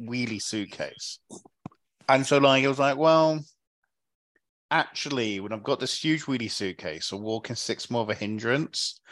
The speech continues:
'cause the hands that would normally u-, I'd use a walking stick in, but that's dragging the suitcase along." And it's not like if I'm with my stepson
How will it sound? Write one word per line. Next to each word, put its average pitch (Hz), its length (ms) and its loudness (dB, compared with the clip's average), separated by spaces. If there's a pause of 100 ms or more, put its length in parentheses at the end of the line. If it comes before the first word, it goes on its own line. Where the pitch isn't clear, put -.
(200)
'cause 120 200 2
the 120 260 6
hands 143 580 4
that 123 240 4
would 117 260 -2 (100)
normally 113 440 2
u-, 110 280 0 (280)
I'd 117 220 2
use 120 200 2
a 107 60 -4
walking 120 360 0
stick - 300 -6
in, 80 300 -8 (540)
but 117 160 4
that's 120 280 4
dragging 110 320 0
the 101 80 -6
suitcase 127 560 0
along." 165 380 4 (1500)
And 151 220 6
it's 127 180 2
not 143 240 4
like 120 280 2
if - 80 -10
I'm 117 140 -4
with 107 120 -6
my 107 80 -4
stepson 113 960 0